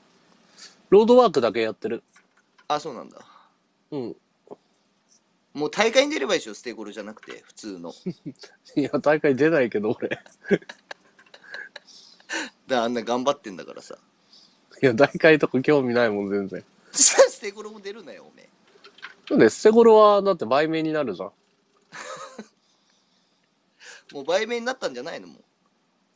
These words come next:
Speaker 2: う。
Speaker 1: まあまあまあまあ。
Speaker 2: ん？ある程度は。
Speaker 1: いえ、地下学のさ、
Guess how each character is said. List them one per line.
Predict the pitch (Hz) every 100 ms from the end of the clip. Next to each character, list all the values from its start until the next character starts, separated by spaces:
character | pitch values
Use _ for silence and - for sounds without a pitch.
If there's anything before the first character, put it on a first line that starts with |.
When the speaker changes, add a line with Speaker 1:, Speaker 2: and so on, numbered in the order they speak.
| _ _ _ _ _ _ _ _ _
Speaker 2:
う。 |
Speaker 1:
ま | 339
あ |
ま | 277 123
あ | 98
ま | 87
あ | - - - - _ _ _ _ _ _ _ _ _ _ _ _ _ _ _ -
ま | 123
あ。 |
Speaker 2:
ん？ | - _ _ _ _ - _ _ _ _ _ _ _ _ _ _ _ -
あ | 113
る | 107
程 | 104 90
度 | 76
は。 | - _ _ _ _ _ _ _ _ _ _
Speaker 1:
い | 160
え、 | 131 107
地 | 98 -
下 | 208
学 | 214 226 247
の | 226
さ、 | 226 233 202 104 85